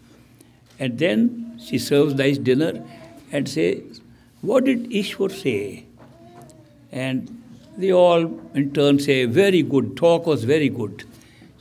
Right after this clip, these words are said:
She says, "But what did he say?" "It was a very good talk." She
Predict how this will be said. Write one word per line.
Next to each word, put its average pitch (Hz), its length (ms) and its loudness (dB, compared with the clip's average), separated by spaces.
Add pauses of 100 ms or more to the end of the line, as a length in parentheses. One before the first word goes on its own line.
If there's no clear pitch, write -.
She 165 140 -2
says, 156 420 -2 (400)
"But 170 180 -2
what 190 140 2
did 196 140 0
he 202 180 -2
say?" 190 160 2 (1120)
"It 175 100 -2
was 196 140 2
a 143 100 0
very 143 180 4 (120)
good - 140 -6
talk." 85 300 -18 (2500)
She 160 120 2